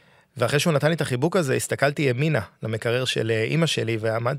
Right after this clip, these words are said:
ישבה שם תמונה מאוד מאוד יפה, אה, שצילמו את בר, אה,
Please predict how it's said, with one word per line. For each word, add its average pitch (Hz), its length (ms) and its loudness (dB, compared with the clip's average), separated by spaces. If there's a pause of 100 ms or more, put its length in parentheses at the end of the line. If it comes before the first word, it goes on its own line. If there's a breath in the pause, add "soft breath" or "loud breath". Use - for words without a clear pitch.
ישבה 117 400 -2
שם 127 220 -2
תמונה 120 400 -2 (200)
מאוד 156 180 -2
מאוד 147 180 0
יפה, 123 360 0 (240)
אה, 113 60 -6 (340)
שצילמו 123 440 -4
את 113 100 -4
בר, 120 300 2
אה, 113 60 0